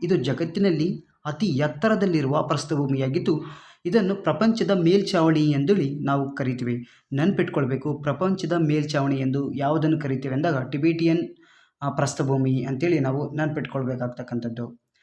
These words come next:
ಕೆಲವು ಪ್ರಸ್ಥಭೂಮಿಗಳು ತಗ್ಗು ಭಾಗದಲ್ಲಿವೆ. ಇವೆ,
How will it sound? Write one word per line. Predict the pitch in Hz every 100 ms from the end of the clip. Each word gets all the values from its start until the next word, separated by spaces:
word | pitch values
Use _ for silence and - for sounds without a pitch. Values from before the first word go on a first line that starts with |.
| _ _
ಕೆಲವು | 214 208
ಪ್ರಸ್ಥಭೂಮಿಗಳು | 202 190 240 233 208 160 170 165
ತಗ್ಗು | 175 160 226
ಭಾಗದಲ್ಲಿವೆ. | 208 190 170 143 131 131 139
ಇವೆ, | 202 170